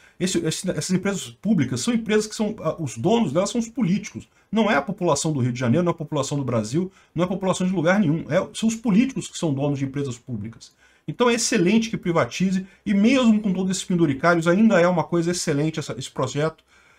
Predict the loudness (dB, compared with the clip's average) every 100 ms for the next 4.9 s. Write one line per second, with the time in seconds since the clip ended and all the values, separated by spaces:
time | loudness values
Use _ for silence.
0 | _ -2 2 2 2 0 -2 -10 -14 -14
1 | -6 -4 -2 -2 0 0 2 0 0 -4
2 | -4 -4 0 0 0 0 2 2 0 -2
3 | -2 -2 -2 2 4 6 4 2 -2 -4
4 | -4 -4 -2 -2 0 0 -2 -6